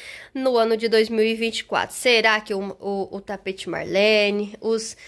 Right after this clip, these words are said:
tapetes inspirados no tapete de Marlene vai bombar novamente nesse ano? Vamos ver o que que vai sair. Então, gente, já tá dado início ao nosso vlog aqui. Eu vou pa-, parar ele aqui. Mais tarde eu venho,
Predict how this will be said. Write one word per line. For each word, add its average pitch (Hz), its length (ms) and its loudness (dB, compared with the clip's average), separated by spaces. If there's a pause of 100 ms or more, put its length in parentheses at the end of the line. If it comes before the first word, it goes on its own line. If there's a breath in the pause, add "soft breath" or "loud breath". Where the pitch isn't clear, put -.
(300 loud breath)
tapetes 214 560 0
inspirados 226 640 2
no 208 100 -2
tapete 202 440 -4
de 185 80 -14
Marlene 196 420 2
vai 220 260 4
bombar 202 380 0
novamente 196 680 0
nesse 185 280 -2
ano? 202 220 2
Vamos 208 360 0
ver 208 220 0
o - 20 -6
que 214 160 -6
que 214 140 -10
vai 214 160 0
sair. 214 340 -2 (300 loud breath)
Então, 294 160 4
gente, 240 180 0
já 220 140 0
tá 226 260 0
dado 214 300 2
início 202 280 0
ao 196 60 2
nosso 180 300 -2
vlog 175 340 -2
aqui. 247 380 -2 (260 loud breath)
Eu 208 160 0
vou 196 200 -2
pa-, 185 440 2
parar 185 280 2
ele 185 160 0
aqui. 285 280 -2 (300 loud breath)
Mais 294 180 0
tarde 269 380 2 (240 loud breath)
eu 247 240 4
venho, 240 420 0